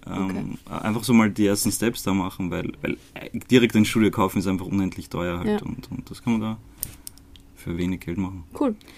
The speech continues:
Speaker 1: Und dann bin ich auch mit Künstlern da. Ähm, wir reden über was sie Bock haben, was sie, was sie für Songs machen wollen.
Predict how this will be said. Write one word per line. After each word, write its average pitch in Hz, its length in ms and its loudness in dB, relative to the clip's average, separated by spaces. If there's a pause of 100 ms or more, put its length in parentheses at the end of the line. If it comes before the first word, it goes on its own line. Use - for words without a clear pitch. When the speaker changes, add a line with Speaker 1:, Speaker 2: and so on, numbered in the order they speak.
(240)
Speaker 1:
Und 123 280 4
dann 135 520 6
bin - 340 -2
ich 127 120 4
auch 135 120 2
mit 127 120 0
Künstlern 127 320 4
da. 110 300 2 (1600)
Ähm, 95 460 2
wir 98 380 4
reden 151 420 6 (320)
über 90 220 -4
was 92 160 -4
sie - 80 -12
Bock 113 240 -4
haben, 110 220 0
was 95 120 -6
sie, 90 180 -2
was 90 200 -6
sie 87 240 -2
für 87 180 -4
Songs 95 300 2
machen 117 320 6
wollen. 117 260 6